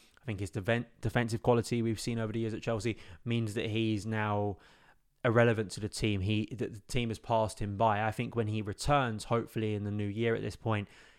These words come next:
he will quickly reclaim that, that place. That's at least my opinion. I do accept, coming from a biased point, it is that I like Ben Chilwell. He's one of my favourite players, but I, I,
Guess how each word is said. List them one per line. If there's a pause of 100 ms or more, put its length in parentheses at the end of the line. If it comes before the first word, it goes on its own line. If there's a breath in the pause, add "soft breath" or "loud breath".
(100)
he
will
quickly
reclaim
that, (380)
that
place.
That's
at
least
my
opinion.
I
do
accept,
coming
from
a
biased
point,
it
is
that
I
like (260 soft breath)
Ben
Chilwell.
He's
one
of
my
favourite
players, (200 soft breath)
but (160)
I,
I,